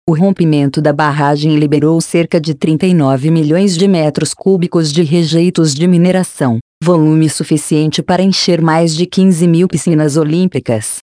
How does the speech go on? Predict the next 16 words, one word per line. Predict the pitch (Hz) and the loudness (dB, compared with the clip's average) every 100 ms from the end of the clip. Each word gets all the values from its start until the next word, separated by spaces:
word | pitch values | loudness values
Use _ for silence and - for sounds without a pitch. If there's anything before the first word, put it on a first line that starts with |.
| _ _ _ 160 | _ _ _ -2
A | |
lama | 160 156 147 147 | 0 2 2 0
percorreu | 143 170 - 160 131 160 | 0 -2 0 -2 0 -2
seiscentos | - 190 175 233 240 175 | 0 -2 -2 -2 0 0
e | 165 | -2
sessenta | - 170 - 233 196 | -4 -4 -2 0 0
e | |
três | 185 180 185 | 0 0 0
quilômetros | - 185 160 139 135 147 143 | 0 0 2 2 0 0 0
ao | 165 | 2
longo | 160 170 202 196 | 2 2 2 2
da | 160 | 0
bacia | 147 143 - 180 185 | 0 -2 -2 0 2
do | 165 | 2
Rio | 160 147 196 | 0 0 0
Doce, | 165 160 156 - 120 | 0 0 0 -2 -8